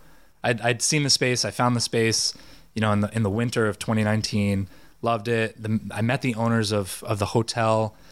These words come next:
It's at Hammett Hotel in, in Newport. Met the owners, like, really hit it off well with them. Um, really respect them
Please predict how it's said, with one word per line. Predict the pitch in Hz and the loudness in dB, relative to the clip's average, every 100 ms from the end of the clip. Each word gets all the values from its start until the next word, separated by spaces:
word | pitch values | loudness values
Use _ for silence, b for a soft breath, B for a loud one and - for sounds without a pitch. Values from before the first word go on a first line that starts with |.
| B | B
It's | - | -4
at | 110 | -2
Hammett | - - 113 107 | -2 -2 0 2
Hotel | 113 - 110 107 | 0 0 2 2
in, | 104 101 101 | 2 0 -2
in | 104 | -4
Newport. | 104 - 104 101 101 - | -4 -2 2 2 2 -4
Met | 123 135 | -2 0
the | 120 | 0
owners, | 120 117 113 - - | 2 2 0 -2 -4
like, | 113 101 98 | -2 -2 0
really | 123 120 | 0 2
hit | 123 | 0
it | 117 | 0
off | 110 107 | 0 0
well | 107 104 | 0 0
with | 101 | 0
them. | 101 101 101 98 - | 0 2 2 -2 -2
Um, | 107 98 95 98 | 0 2 2 0
really | 107 110 | 0 2
respect | 107 95 - 104 | 2 0 -2 0
them | - 101 98 | 0 0 0